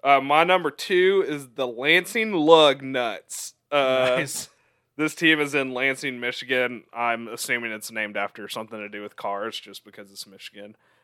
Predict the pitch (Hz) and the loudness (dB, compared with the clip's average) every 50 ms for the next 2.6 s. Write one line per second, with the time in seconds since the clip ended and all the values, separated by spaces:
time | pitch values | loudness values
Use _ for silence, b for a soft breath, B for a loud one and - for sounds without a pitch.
0 | _ _ _ 107 110 110 110 110 107 101 101 - _ _ _ _ - 135 135 127 | _ _ _ -4 -2 -2 -2 -2 -4 -6 -10 -16 _ _ _ _ -2 -2 -2 -2
1 | - - - 131 143 - 190 180 165 - - _ _ _ _ _ 139 143 160 180 | -4 -4 -4 -4 -4 -2 -4 -6 -6 -8 -12 _ _ _ _ _ 2 2 4 4
2 | 170 131 117 123 123 - - 127 110 113 - | 2 0 -2 -6 -10 -6 -4 -2 -2 -4 -6